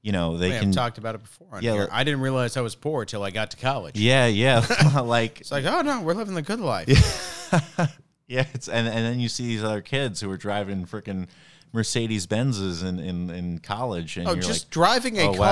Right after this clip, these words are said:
Speaker 2: car.
Speaker 1: <laughs> Yeah, like, you know, and, like, you see some kid
Speaker 2: My
Speaker 1: who's
Speaker 2: first
Speaker 1: like
Speaker 2: car cost me two thousand dollars.
Speaker 1: Like, in, in sports like, like hockey and baseball, there's a lot of equipment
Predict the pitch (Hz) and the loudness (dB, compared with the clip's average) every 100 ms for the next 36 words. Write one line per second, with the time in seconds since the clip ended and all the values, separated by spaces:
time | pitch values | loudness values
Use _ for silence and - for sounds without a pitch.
0 | 190 139 101 - - - - - 156 131 | 6 4 0 -6 -18 -12 -8 0 2 4
1 | - 113 107 - _ _ _ _ - - | 2 0 -2 -8 _ _ _ _ -20 -20
2 | - - _ _ - 92 95 101 - 110 | -20 -20 _ _ -8 -4 -2 -4 -6 0
3 | 117 113 117 - 123 117 110 - 123 165 | 2 2 0 0 -2 0 -2 2 2 2
4 | 107 330 311 180 226 214 - 190 185 - | 0 0 -2 0 0 -2 -2 -4 -4 -4
5 | 147 127 190 190 202 185 170 147 123 123 | -6 -6 -8 -4 -2 -2 -2 -4 0 2
6 | 127 87 73 - 107 107 104 - _ _ | 0 -2 -10 -8 -2 -2 -2 -12 _ _
7 | - - 110 - 113 107 - - 135 147 | -12 -6 -4 -2 -2 -2 -4 -4 -4 -2
8 | - 117 107 101 - _ _ - 101 95 | -2 0 -2 -4 -14 _ _ -6 -6 -4
9 | - 143 156 110 107 104 92 90 120 131 | -4 -2 -2 -2 -2 0 0 0 -2 -2
10 | - 101 92 90 95 101 120 113 - - | -2 -2 -2 -4 -2 0 0 -2 -4 -2
11 | 147 113 87 73 | -2 -2 -4 -6